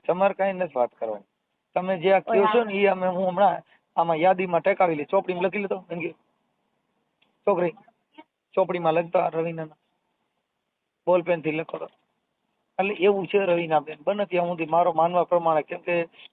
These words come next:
Speaker 1: તમારી જિંદગી બગડી જાય, તમારી જે જુવાની, તમારું જે કાંઈ જીવનની અંદર કાંઈ ક્રાંતિકારી, અ, કામ કરવા, જીવનની અંદર કાંઈ ઉદાર, એને બદલે તમારી આખી જિંદગી આ વિવાદમાં વહી જાય.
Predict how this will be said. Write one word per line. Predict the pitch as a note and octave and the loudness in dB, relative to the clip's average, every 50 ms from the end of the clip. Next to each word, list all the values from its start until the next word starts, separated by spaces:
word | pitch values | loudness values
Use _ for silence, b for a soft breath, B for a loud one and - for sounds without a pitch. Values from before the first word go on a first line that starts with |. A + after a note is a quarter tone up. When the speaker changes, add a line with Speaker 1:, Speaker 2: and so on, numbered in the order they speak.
| _ _ | _ _
Speaker 1:
તમારી | E3 F3 F#3 F#3 F3+ E3+ | 0 2 2 2 2 2
જિંદગી | D3+ F3 F#3 G3 F3 F#3 | -2 -4 -6 -4 -4 0
બગડી | F3+ F#3 F#3+ F3+ F#3 F#3 | 2 2 2 2 0 0
જાય, | F3 F#3+ F#3 F3+ E3+ | 2 4 4 4 2
તમારી | F3 E3+ E3+ F#3 F3+ E3+ E3 | 0 0 0 0 0 0 0
જે | D#3 F3 E3+ D3 | -2 -2 -2 0
જુવાની, | D3+ E3 F3 F3+ F3 F3 F3 F3 D#3 | 0 0 2 2 2 2 0 -4 -2
તમારું | - E3 E3 E3+ F3 E3+ D#3+ D3+ | -2 0 2 2 2 2 0 0
જે | D3+ E3+ E3 | -2 -2 0
કાંઈ | F#3 F3 E3 | -2 -4 -4
જીવનની | C#3 C#3+ D#3 D#3+ F3 F3+ F3 F3 F3 | -6 -6 -2 -2 -2 -2 -2 -4 -4
અંદર | E3+ F3 F3 E3+ | 0 0 0 0
કાંઈ | - E3+ D#3+ | 0 -2 -2
ક્રાંતિકારી, | - - E3 D#3+ E3 E3+ - - F3 - E3+ E3+ F3+ E3 D#3 B B B B B _ - | 0 2 2 4 4 2 0 -4 -2 0 0 2 2 0 -2 B B B B B _ 0
અ, | D3 D3 C#3 C3+ B2+ - B B B _ | 2 2 4 2 0 -2 B B B _
કામ | - E3+ F3+ F3+ F3+ | 2 4 4 2 2
કરવા, | D#3+ F3+ E3+ E3+ E3+ E3+ E3 | 0 0 2 4 4 4 2
જીવનની | C#3+ - D#3+ E3 F3+ F#3 F3+ F3 F3 | 2 -2 -4 -2 -2 -2 -2 -4 -4
અંદર | F3 F3 F3 | -2 -2 -2
કાંઈ | E3 F3 F3 D#3+ | 0 2 0 0
ઉદાર, | D3 D#3+ F3 F#3 F3 E3+ | 0 2 4 4 4 4
એને | - D3+ F3 F#3 G3 | 2 -4 -4 -4 -2
બદલે | F3+ F3+ F#3 F3+ F3+ F3 | -2 0 0 0 0 0
તમારી | F#3 F3 F3+ F#3 F3+ F3 | 0 0 2 2 4 4
આખી | D#3+ D#3 - G3 | 2 2 0 -4
જિંદગી | F3 - F3 G3 F#3+ E3+ F#3 | -10 -10 -10 -10 -6 -2 -2
આ | E3+ D#3+ | -2 0
વિવાદમાં | D3 F3 F#3+ F#3 F#3+ F3 D#3 - D3+ C#3+ | 0 0 0 2 2 2 2 2 2 2
વહી | D#3 F3+ F3+ | 4 2 0
જાય. | D3 C#3+ B2 | 0 -4 -6